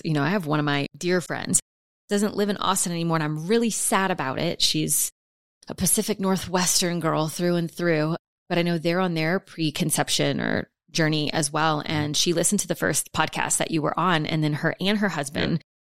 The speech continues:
Speaker 1: started working
Speaker 2: Mm-hmm.
Speaker 1: with you. And she says, like, when I talk with her, she's like, "I feel amazing." And I'm like,
Speaker 2: <laughs>
Speaker 1: "Get it,
Speaker 2: Yeah.
Speaker 1: girl." She's like, "Even if this wasn't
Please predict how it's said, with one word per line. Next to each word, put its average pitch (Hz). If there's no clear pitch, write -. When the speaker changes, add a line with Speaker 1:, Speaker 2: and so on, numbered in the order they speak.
Speaker 1:
started 156
working 143
Speaker 2:
Mm-hmm. 147
Speaker 1:
with 147
you. 147
And 147
she 240
says, 147
like, 147
when 170
I 226
talk 175
with 156
her, 165
she's 151
like, 151
"I 175
feel 151
amazing." 165
And 170
I'm 175
like, 165
Speaker 2:
<laughs> -
Speaker 1:
"Get 170
it, 165
Speaker 2:
Yeah. 170
Speaker 1:
girl." 156
She's 160
like, 180
"Even 202
if 247
this 240
wasn't 175